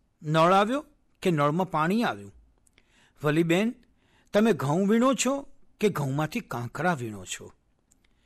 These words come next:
જે કરતા નથી તે બોલો છો કેમ? નળ તો છે જ, તેમાંથી પાણી આવે તેની પ્રતીક્ષા છે.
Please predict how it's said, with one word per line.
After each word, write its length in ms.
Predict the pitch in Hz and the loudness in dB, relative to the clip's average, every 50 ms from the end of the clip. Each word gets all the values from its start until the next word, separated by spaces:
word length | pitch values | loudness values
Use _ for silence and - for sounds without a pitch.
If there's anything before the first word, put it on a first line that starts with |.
| _ _ _ _ - 139 | _ _ _ _ -4 0
જે 140 | 139 196 | 2 2
કરતા 480 | 196 196 - 190 180 185 185 - 247 254 | 2 2 2 0 0 2 2 4 4 4
નથી 280 | 254 269 247 - 294 269 | 4 4 2 2 0 0
તે 180 | 220 - 254 | 2 2 0
બોલો 420 | 214 170 151 151 165 180 214 240 240 | 0 2 2 4 4 4 4 4 2
છો 180 | - - 277 | 4 4 4
કેમ? 440 | 285 - 277 262 - 107 - - - - _ _ _ _ _ _ _ _ _ _ _ _ _ _ _ _ _ _ _ _ _ _ - | 4 4 2 0 -4 -6 -8 -12 -18 -20 _ _ _ _ _ _ _ _ _ _ _ _ _ _ _ _ _ _ _ _ _ _ -6
નળ 240 | 139 151 156 165 175 | -2 2 2 2 2
તો 160 | 170 262 277 | 2 2 0
છે 260 | 226 - 302 320 294 147 | 2 2 0 0 -2 -2
જ, 160 | - - - _ _ _ _ _ _ _ _ _ _ _ _ _ - | -6 -8 -16 _ _ _ _ _ _ _ _ _ _ _ _ _ -2
તેમાંથી 320 | 165 175 196 202 202 233 | 0 2 2 2 0 -2
પાણી 500 | 160 - - 147 147 151 160 196 233 262 | -4 -4 -2 -2 0 2 2 2 4 4
આવે 240 | 240 196 196 233 240 | 4 2 2 0 -2
તેની 340 | 170 - 143 127 131 175 196 | -4 -6 -6 -4 -2 -4 -4
પ્રતીક્ષા 680 | - 131 117 - - 123 - - - - - 104 95 | -4 -6 -12 -10 -10 -10 -8 -8 -8 -8 -8 -10 -12
છે. 320 | 87 - - 98 87 - | -14 -14 -14 -16 -18 -20